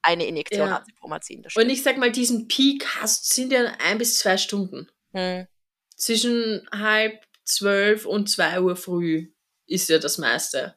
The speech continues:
Speaker 2: Geballer,
Speaker 1: Hm.
Speaker 2: wo
Speaker 1: Hm.
Speaker 2: was für die Tiere am
Speaker 1: Was für viele,
Speaker 2: stressvollsten
Speaker 1: genau,
Speaker 2: ist.
Speaker 1: was für viele eigentlich der Hauptstressfaktor ist. Genau. Und alle
Speaker 2: Genau.
Speaker 1: anderen, die halt wirklich so extreme, extreme Angsthunde haben,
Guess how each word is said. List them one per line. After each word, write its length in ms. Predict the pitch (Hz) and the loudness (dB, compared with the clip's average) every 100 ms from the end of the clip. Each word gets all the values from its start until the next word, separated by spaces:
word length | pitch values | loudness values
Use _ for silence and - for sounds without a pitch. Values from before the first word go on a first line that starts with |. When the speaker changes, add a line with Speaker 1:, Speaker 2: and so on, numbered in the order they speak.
| _ _ _ _ | _ _ _ _
Speaker 2:
Geballer, 600 | 175 - - 139 139 185 _ _ _ - | -6 -2 0 -2 -2 -10 _ _ _ -6
Speaker 1:
Hm. 120 | 180 | -2
Speaker 2:
wo 40 | 175 | 0
Speaker 1:
Hm. 60 | |
Speaker 2:
was 220 | 160 165 - | 0 0 -2
für 120 | 170 | -6
die 200 | 170 - _ | -6 -8 _
Tiere 340 | - 190 170 156 | 0 2 2 0
am 260 | 156 156 - | -2 -8 -8
Speaker 1:
Was 420 | - - 160 160 - 165 | -6 -4 -2 0 0 0
für 120 | 233 | -2
viele, 240 | 214 208 202 190 | -2 0 4 4
Speaker 2:
stressvollsten 240 | 180 160 | 4 0
Speaker 1:
genau, 280 | 208 170 160 | 2 2 2
Speaker 2:
ist. 80 | 170 | 0
Speaker 1:
was 160 | - | -4
für 80 | 190 | -6
viele 260 | - 185 156 | -6 2 4
eigentlich 300 | 156 165 165 | 2 -2 -6
der 160 | 165 | -4
Hauptstressfaktor 880 | 151 143 - - - - - - 147 | -2 -2 -4 -8 -8 -8 -10 -8 -8
ist. 220 | 101 - - _ - | -10 -12 -20 _ -12
Genau. 300 | 170 160 160 | -10 -8 -8
Und 280 | - 185 165 | -10 -2 2
alle 140 | 180 | 4
Speaker 2:
Genau. 100 | - | 4
Speaker 1:
anderen, 280 | 175 208 180 | 4 0 -2
die 120 | 180 | 0
halt 160 | 175 170 | 0 0
wirklich 300 | 175 - - | -4 -8 -8
so 180 | 170 - | -6 -2
extreme, 500 | 190 - - 185 180 | -4 -4 -4 -2 0
extreme 420 | 135 - 185 180 165 | -2 -2 -4 0 0
Angsthunde 540 | 165 - - 180 170 | -2 -4 -8 -6 0
haben, 400 | 165 170 175 | 2 2 -2